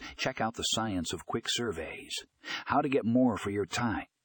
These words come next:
This article delves into the A I technology and techniques that survey platforms use to optimize their surveys, ultimately benefiting you,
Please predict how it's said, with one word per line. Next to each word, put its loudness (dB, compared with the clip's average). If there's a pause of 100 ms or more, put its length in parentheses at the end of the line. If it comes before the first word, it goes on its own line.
(280)
This 2
article 4
delves 4
into 2
the 2
A 6
I 4
technology 2
and 2
techniques 0
that 0
survey 2
platforms 2
use 0
to 2
optimize 2
their 4
surveys, 0
ultimately 0
benefiting -2
you, -6